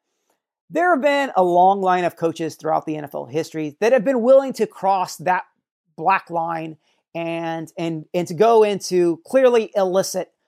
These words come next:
collection, uh, capabilities. So, you know, Weeb Eubank, who I mentioned a little earlier, who was with,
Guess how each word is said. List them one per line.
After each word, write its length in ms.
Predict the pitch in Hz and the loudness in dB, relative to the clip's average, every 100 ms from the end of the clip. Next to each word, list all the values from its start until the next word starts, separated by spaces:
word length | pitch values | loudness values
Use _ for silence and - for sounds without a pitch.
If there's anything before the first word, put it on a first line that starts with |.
| _ | _
collection, 800 | - 175 180 180 - 175 165 156 - _ _ | -10 -4 -2 -4 -8 -10 -10 -12 -18 _ _
uh, 220 | - 156 151 | -4 -2 -2
capabilities. 800 | - 175 160 151 151 151 151 | -4 -6 -4 -6 -6 -6 -10
So, 320 | - 190 170 - _ _ _ | -4 -2 -2 -6 _ _ _
you 80 | |
know, 100 | 170 175 | -10 -6
Weeb 380 | 165 233 247 190 | 0 2 2 0
Eubank, 440 | 214 214 208 208 - | 0 0 0 -4 -4
who 80 | 185 | -4
I 80 | |
mentioned 300 | 170 180 180 | -2 -6 -6
a 40 | 165 | -4
little 260 | 165 156 - | -2 -4 -2
earlier, 580 | 175 185 180 180 175 165 | 0 0 0 0 0 -2
who 160 | 156 | -4
was 160 | 160 135 | -4 -6
with, 240 | 160 156 | -6 -8